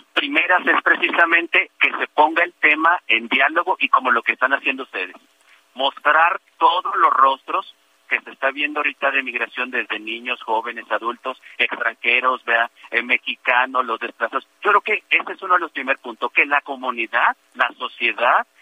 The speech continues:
conozca todo este dolor, conozca todo este proceso, conozca toda esta indiferencia, conozca a veces todo este aspecto que tenemos, porque a veces sí se habla de ciertos puntos, pero no se muestra a veces todo el dolor o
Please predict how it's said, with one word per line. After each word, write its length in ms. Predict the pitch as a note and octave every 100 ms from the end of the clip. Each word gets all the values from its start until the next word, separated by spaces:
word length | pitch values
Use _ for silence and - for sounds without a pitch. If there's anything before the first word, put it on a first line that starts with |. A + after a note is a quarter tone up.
| _
conozca 680 | - B2 A#2 C3 F#3 - G3
todo 240 | - D3 D3
este 240 | D3+ -
dolor, 440 | C#3 A#2+ A#2 B2+ - _ -
conozca 460 | A2+ B2 D3+ - D#3+
todo 240 | D#3 D3+
este 200 | C#3 D3+
proceso, 540 | - A2 - G#2+ -
conozca 420 | - C3+ B2 - C#3+
toda 200 | C#3 C3+
esta 140 | D3
indiferencia, 760 | C3+ B2+ G#2 G2+ A2+ A#2 D3+ D#3+ _ _
conozca 520 | C3 C3 D3+ - E3
a 40 | C#3+
veces 320 | D3 - D#3 _ _ -
todo 320 | F#3+ G3 D#3+
este 220 | C3+ E3
aspecto 460 | D3 - D3 - D3+
que 140 | C#3
tenemos, 460 | - C#3 D3+ D#3+ - - -
porque 220 | D3+ E3+
a 40 |
veces 160 | F#3+ - -
sí 120 | G3
se 180 | - F#3+
habla 280 | F#3 F#3 F#3
de 120 | D3+
ciertos 360 | E3+ - E3+ -
puntos, 380 | G#3 G#3+ C3+ - _ _ _ _ -
pero 400 | F#3 E3+ E3+ - _ -
no 120 | D#3
se 160 | - E3
muestra 600 | E3 E3 D#3+ - E3 E3+ A#2+
a 100 | B2
veces 340 | B2 - C#3
todo 100 | -
el 100 | D#3
dolor 300 | D3+ C3+ D#3+ -
o 160 | C#3+